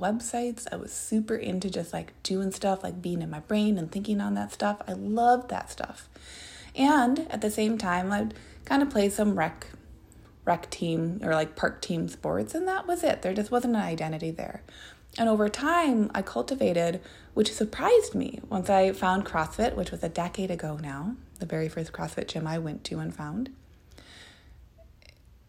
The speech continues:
By deciding to show up to a process of actually asking my muscles to be engaged and in fact grow, right, by pushing them in a loving way,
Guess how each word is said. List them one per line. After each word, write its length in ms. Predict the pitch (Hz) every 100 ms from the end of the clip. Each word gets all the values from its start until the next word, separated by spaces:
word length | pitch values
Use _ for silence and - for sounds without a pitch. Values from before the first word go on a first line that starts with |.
| _ -
By 220 | 202 214
deciding 560 | 220 220 240 277 302 269
to 80 |
show 380 | 196 - 190 170
up 280 | 151 - - - - - - - _ _ _ - _ - _ - - - - - -
to 180 | 247 233
a 80 |
process 600 | 214 180 156 - - - -
of 160 | 185
actually 460 | 180 190 - 214 202
asking 380 | 180 175 - 180
my 120 | 175
muscles 420 | 165 156 170 160
to 100 | 165
be 240 | 165 180
engaged 680 | 202 208 151 - - - - -
and 160 | 175
in 80 | 175
fact 480 | 165 180 180 - -
grow, 420 | 190 156 151 - -
right, 180 | 165 175
by 120 | 170
pushing 500 | - - 254 - 240
them 320 | 226 220 214 214 - - -
in 160 | 214 214
a 100 | 196
loving 440 | 175 165 156 151
way, 280 | 143 139